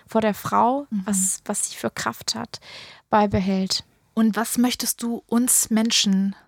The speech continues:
Speaker 2: sagen, die wir dir gerade zuhören?
Speaker 1: Ja, auf jeden Fall danke erstmal, dass ihr zugehört habt bis hierhin, ähm, dass ich meine Geschichte mit euch teilen konnte. Und ja, ich möchte auch euch vielleicht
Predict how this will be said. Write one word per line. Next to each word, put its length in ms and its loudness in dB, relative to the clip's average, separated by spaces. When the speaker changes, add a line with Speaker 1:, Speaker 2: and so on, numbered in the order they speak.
Speaker 2:
sagen, 440 0
die 160 -6
wir 320 -2
dir 100 -4
gerade 300 -6
zuhören? 580 -6
Speaker 1:
Ja, 200 6
auf 120 -2
jeden 140 4
Fall 140 2
danke 260 0
erstmal, 320 0
dass 240 -4
ihr 380 -2
zugehört 600 -2
habt 160 -6
bis 180 -6
hierhin, 480 2
ähm, 480 0
dass 160 -4
ich 200 -6
meine 200 2
Geschichte 400 -2
mit 160 -2
euch 160 -8
teilen 320 2
konnte. 540 0
Und 720 2
ja, 360 4
ich 140 -4
möchte 280 2
auch 180 -4
euch 160 -4
vielleicht 540 -2